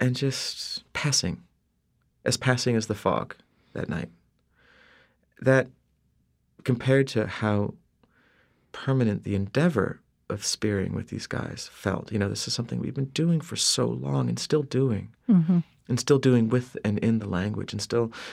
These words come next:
Speaker 1: respecting the fish the way that they're supposed to be respected. That felt permanent in comparison. That felt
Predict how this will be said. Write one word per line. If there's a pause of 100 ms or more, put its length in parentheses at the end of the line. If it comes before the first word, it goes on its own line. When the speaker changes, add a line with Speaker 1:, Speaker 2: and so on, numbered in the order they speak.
(120)
Speaker 1:
respecting
the
fish
the
way
that
they're
supposed
to
be
respected. (760)
That
felt
permanent
in
comparison.
That
felt